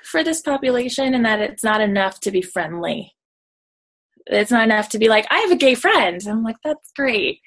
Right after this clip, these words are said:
How do they feel about being your gay friend and not, you know, Bob, the super cool baseball player?" <laughs>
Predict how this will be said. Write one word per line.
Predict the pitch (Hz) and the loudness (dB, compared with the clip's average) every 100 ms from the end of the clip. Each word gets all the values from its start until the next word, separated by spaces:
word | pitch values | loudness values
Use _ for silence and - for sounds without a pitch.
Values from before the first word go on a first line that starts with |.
| - _ - | -20 _ -2
How | 311 | 2
do | 330 | 2
they | 330 | 2
feel | 320 294 | 2 2
about | 262 247 240 | 4 2 2
being | 254 240 | 2 4
your | 247 | 4
gay | 247 233 | 4 2
friend | 240 302 226 208 | 4 2 2 2
and | 202 | 2
not, | 208 208 208 208 | 2 4 4 2
you | 226 | 0
know, | 226 233 233 | -2 -2 -2
Bob, | 427 311 196 - 202 - _ _ _ _ - | 0 2 2 -2 -8 -16 _ _ _ _ -2
the | 254 | -2
super | - 208 208 214 | 0 -4 -2 -2
cool | - 269 262 269 | 2 4 6 6
baseball | 339 339 247 208 | 4 2 2 4
player?" | 190 196 165 151 233 - | 4 4 4 4 2 2
<laughs> | 262 | 0